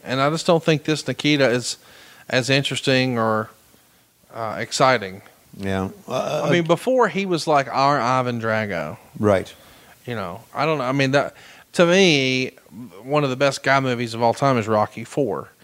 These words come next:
Speaker 1: And the way they build Ivan Drago as
Speaker 2: Mm-hmm.
Speaker 1: the ultimate heel
Speaker 2: Right.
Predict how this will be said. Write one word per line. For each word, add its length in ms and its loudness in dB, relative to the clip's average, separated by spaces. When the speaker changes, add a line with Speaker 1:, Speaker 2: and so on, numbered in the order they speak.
Speaker 1:
And 160 -2
the 60 -2
way 220 4
they 160 2
build 380 0
Ivan 320 2
Drago 580 0
as 180 -2
Speaker 2:
Mm-hmm. 80 -6
Speaker 1:
the 120 -8
ultimate 640 -2
heel 600 0
Speaker 2:
Right. 240 -10